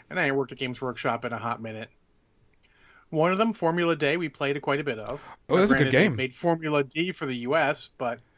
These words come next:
Speaker 1: I saw Formula Day. We played the crap out of it, but if I had to give it to someone else, I'd be fine. And then I have Lord of the Rings Risk, which I have never played.
Speaker 2: <laughs>
Speaker 1: I barely opened.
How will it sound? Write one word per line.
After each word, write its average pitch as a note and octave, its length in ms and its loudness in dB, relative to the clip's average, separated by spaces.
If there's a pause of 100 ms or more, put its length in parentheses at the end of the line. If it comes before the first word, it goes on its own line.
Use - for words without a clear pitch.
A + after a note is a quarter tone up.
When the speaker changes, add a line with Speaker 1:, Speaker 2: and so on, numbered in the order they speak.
(380)
Speaker 1:
I B2 60 -10
saw D3 220 -2
Formula D#3+ 380 -4
Day. C#3 180 0
We E3 100 -6
played E3+ 220 -2
the - 40 -4
crap D3 260 0
out C#3 120 -2
of E3+ 60 -8
it, G#3+ 80 -6
but G#3 100 -6
if G3+ 80 -2
I B3 60 4
had A#3+ 160 2
to G#3 40 -8
give E3 140 -2
it F3 60 -2
to F3+ 60 -6
someone E3 220 -8
else, D#3+ 200 -6
I'd G3+ 120 -4
be G3+ 120 -8
fine. B2 360 -10 (960)
And C#3+ 80 -10
then G3+ 80 4
I A#3+ 60 4
have F#3 180 2
Lord G3+ 160 2
of A3+ 60 -2
the G#3 60 0
Rings G#3 220 -2
Risk, D#3+ 360 -4
which C#3 400 -8
I D3+ 160 -2
have F3 160 -2
never G3+ 240 0
played. G2+ 400 -10 (560)
Speaker 2:
<laughs> - 520 -4
Speaker 1:
I G#3 120 0
barely G3 400 0
opened. C3+ 420 0